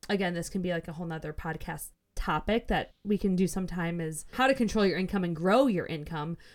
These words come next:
But, you know, we have, we have full control over that. And so a lot of that has to do with the awareness of what the heck you're even doing on a daily basis. And when you get, like, obsessed with planning and tracking,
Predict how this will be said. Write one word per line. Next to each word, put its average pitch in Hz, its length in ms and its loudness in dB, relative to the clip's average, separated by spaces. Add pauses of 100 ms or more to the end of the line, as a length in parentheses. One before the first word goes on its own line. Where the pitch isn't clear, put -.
(160)
But, 180 360 0 (320)
you 214 80 0
know, 190 80 4
we 214 180 6
have, 214 300 4
we 214 160 4
have 208 240 2
full 202 240 4
control 175 400 -2
over 143 160 -4
that. 143 240 -4
And 170 180 -6
so 160 400 -4 (460)
a 190 60 4
lot 190 180 4
of 180 80 0
that 165 120 -2
has 175 280 -2
to 175 80 -4
do 196 240 -2
with 151 400 -2 (240)
the 185 160 2
awareness 165 440 0
of 165 140 -4 (220)
what 175 280 -6 (160)
the 190 120 -6
heck 180 280 -6
you're 175 120 -4
even 165 340 -4
doing 180 260 2
on 151 120 -2
a - 20 -6
daily 151 300 -4
basis. - 580 -10 (500)
And 247 400 2
when 208 200 4
you 196 160 0
get, 196 280 0
like, 185 140 0
obsessed 165 560 -4
with 190 140 -4
planning 190 360 -2
and 160 120 -6
tracking, 165 560 -4